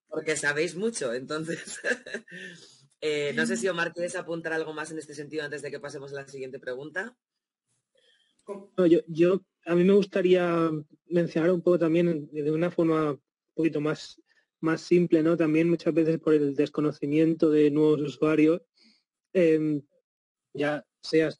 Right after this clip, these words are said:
Speaker 2: hablo de una forma mucho más simple, ¿no? Desde, por ejemplo, desde el uso de un Discord dentro de un proyecto de, de N F T, por ejemplo, de,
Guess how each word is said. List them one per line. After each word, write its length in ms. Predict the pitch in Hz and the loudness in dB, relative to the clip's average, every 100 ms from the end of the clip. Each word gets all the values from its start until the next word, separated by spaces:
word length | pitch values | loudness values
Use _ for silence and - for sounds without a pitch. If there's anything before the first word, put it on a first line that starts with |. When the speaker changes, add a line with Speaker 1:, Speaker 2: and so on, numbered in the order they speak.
| _ _ _ | _ _ _
Speaker 2:
hablo 340 | 165 156 175 160 | -2 0 2 0
de 160 | 147 | -2
una 140 | 143 143 | -2 0
forma 160 | 156 | 0
mucho 180 | 151 - | 0 -2
más 140 | 156 - | -2 2
simple, 260 | 160 147 | 0 2
¿no? 140 | 143 151 | 2 2
Desde, 260 | 143 139 | 0 -4
por 160 | - - | -8 -4
ejemplo, 400 | 165 160 165 160 _ _ - | 0 2 0 -2 _ _ 0
desde 220 | 156 147 | 2 4
el 100 | 147 | 2
uso 220 | 147 180 | 2 4
de 80 | 160 | 4
un 80 | 156 | 6
Discord 460 | 147 - - 156 147 | 2 2 2 4 4
dentro 200 | 147 156 | 4 2
de 60 | |
un 80 | 147 | 2
proyecto 420 | 147 151 143 147 | 2 2 2 2
de, 400 | 147 147 147 143 _ _ _ _ | 4 4 2 -2 _ _ _ _
de 160 | 160 151 | 4 4
N 120 | 143 | 2
F 120 | - | 0
T, 180 | 143 151 | 2 2
por 140 | - 151 | 2 -4
ejemplo, 360 | - 143 170 | -2 0 2
de, 140 | 151 | 2